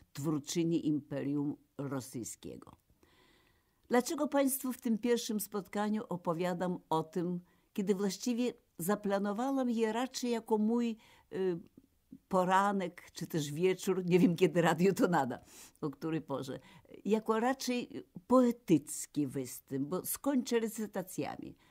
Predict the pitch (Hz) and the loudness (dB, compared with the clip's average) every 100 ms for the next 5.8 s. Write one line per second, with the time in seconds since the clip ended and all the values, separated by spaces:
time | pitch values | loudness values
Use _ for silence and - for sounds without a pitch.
0 | _ - 233 240 294 285 254 247 240 277 | _ -6 -2 0 0 0 0 0 -2 -4
1 | 233 247 233 254 - 247 - 233 196 135 | -4 -4 -2 -4 -4 -8 -4 -2 -2 -2
2 | 139 - - - - - 196 269 233 202 | -6 -8 -14 -16 -16 -4 0 0 0 0
3 | 240 247 - 233 185 180 202 185 - - | 0 -2 -2 -2 0 0 0 0 -4 -6
4 | - 262 254 233 - 196 185 160 - 202 | 0 4 4 2 -2 -6 -6 -8 -6 -6
5 | - - 151 143 156 165 185 196 | -4 -2 -2 -2 -2 -2 -4 -8